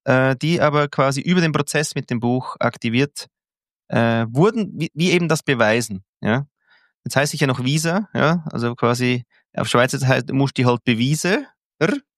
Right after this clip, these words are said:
hm? <laughs> Äh, genau, insofern, ich versuche mich möglichst nicht zu bewiesen, ähm, und zu be-, be-, beweisen, für wen, bei wem, und da merke ich natürlich, da gibt's, äh,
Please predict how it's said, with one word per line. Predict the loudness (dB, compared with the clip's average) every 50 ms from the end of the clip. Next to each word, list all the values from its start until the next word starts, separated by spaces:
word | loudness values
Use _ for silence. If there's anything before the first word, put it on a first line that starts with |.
| _ -2
hm? | -2 0 0 -2 -4 _ _ _ -20
<laughs> | -20 -10 -4 -4 -4 -2 -2 -4 -2 _ -6 -6 -6 -4 -6 -6 -6 _ -8 -8 -6 _ -4 -4 -4 _ -4 -4 -2 -2 -2 -4 -4 -4 -8 -10 -12 -16 -16 -12 -8 -6 -4
Äh, | -2 -2 0 0 0 2 4 4 4 4 4 4 2 2 2 2
genau, | 4 4 4 4 4 4 4 4 2 2
insofern, | 2 0 0 0 0 2 4 6 6 4 4 0 -2 -2 -2 -2
ich | -2 -2
versuche | -2 -2 -2 0 0 0
mich | 0 2
möglichst | 2 0 0 2 0
nicht | 0 0 -2
zu | -2 0
bewiesen, | 0 2 2 0 0 0 -2 -2 0 -2 -4 -4 _ _ _ _
ähm, | -4 0 0 2 2 2 0 0 -2 -2 -2 -2 -2 -4 -6 -10 _ _ _ _ _ _ _ _ _ _ _ _ _ _
und | -4 -2 -2 -2 -2 -4
zu | -4 -4 0
be-, | -2 -2 -2 -4 -4
be-, | -4 -2 -2 -4 -4 _
beweisen, | 0 2 4 4 4 4 4 2 0 -2 -2 -2 -2
für | -2 0 0 0 2 2
wen, | 2 2 2 2 2 0 2
bei | 2 0 0 0 0
wem, | 0 0 0 0 0 -2 -2 -4
und | -4 -2 0
da | 0
merke | 2 2 2 0 0 -4
ich | -4
natürlich, | -4 -4 0 0 2 2 2 2 0 0 -2 -2
da | -2 -2
gibt's, | -2 -2 -2 -4 -4 -4 -10 -10 -8 -6 -4
äh, | -2 0 0 0 2 2 2 0 0 0 0 -2 -2